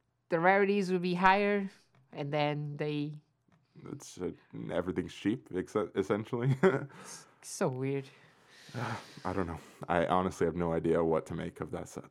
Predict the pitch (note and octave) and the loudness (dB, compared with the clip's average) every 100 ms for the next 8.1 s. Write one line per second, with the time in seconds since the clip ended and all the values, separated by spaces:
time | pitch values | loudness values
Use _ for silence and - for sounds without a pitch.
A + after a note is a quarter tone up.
0 | _ - B2 A#2 - A2+ G#2 G2+ - - | _ 2 4 4 0 2 4 4 0 2
1 | F#2+ F#2 F2+ G2+ - G2 F2 F#2 E2+ E2+ | 4 4 4 0 2 0 0 -2 -2 -2
2 | E2 - - - - - - F3 - - | -6 -6 -8 -8 -10 -14 -18 -18 -16 -12
3 | - G3+ C#3+ D3 - G#3 G#3 G#3+ B3 B3+ | 2 2 2 -4 -12 -4 0 2 2 6
4 | C4 F3+ F3+ D#3+ D3+ D3+ D3 - F#3+ F#3 | 6 6 4 4 4 0 -4 -2 0 0
5 | D#3+ D#3 D3 C#3+ C#3+ D#3 F#3+ F3+ B2+ - | -2 0 2 0 -2 -2 0 -2 -8 -16
6 | _ F#2 - - E3+ - - G#2+ F2+ F3+ | _ -8 -8 -6 -6 -6 -2 -2 2 0
7 | E3+ F3 E3 D3+ D3 - D#3+ D3+ D3 D3 | 2 0 0 -2 -4 -2 -4 -2 -6 -6